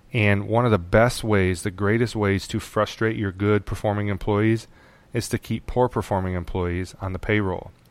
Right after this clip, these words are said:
Now, obviously, you gotta give them time to get there, but if they've been there for weeks and months and they're still not performing,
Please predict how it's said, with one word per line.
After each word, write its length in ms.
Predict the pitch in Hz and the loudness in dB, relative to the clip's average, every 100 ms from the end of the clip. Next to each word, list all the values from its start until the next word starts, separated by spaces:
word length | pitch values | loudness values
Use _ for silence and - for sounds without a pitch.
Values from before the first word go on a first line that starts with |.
| - - - - | -20 -20 -20 -8
Now, 180 | 127 120 | 2 2
obviously, 420 | 113 120 127 - | 4 2 2 -2
you 60 | 117 | -2
gotta 180 | 110 107 | 0 0
give 220 | 104 101 | 2 0
them 160 | 107 107 | 0 0
time 260 | 110 107 | 0 0
to 60 | 110 | 0
get 220 | 101 104 | -2 -2
there, 180 | 95 87 | -2 -2
but 140 | 104 | -4
if 80 | 95 | -4
they've 160 | 139 135 | -4 -2
been 160 | 120 | -2
there 160 | 123 110 | 0 -4
for 200 | - 98 | -2 -4
weeks 380 | 92 104 - - | -2 -2 -4 -10
and 180 | 110 | -6
months 320 | 95 95 104 - | -2 -2 -2 -4
and 160 | 101 | -4
they're 80 | 98 | -4
still 260 | - - 104 | -4 -2 0
not 160 | 104 | 0
performing, 520 | - - 110 110 113 | -4 -4 -2 -2 -4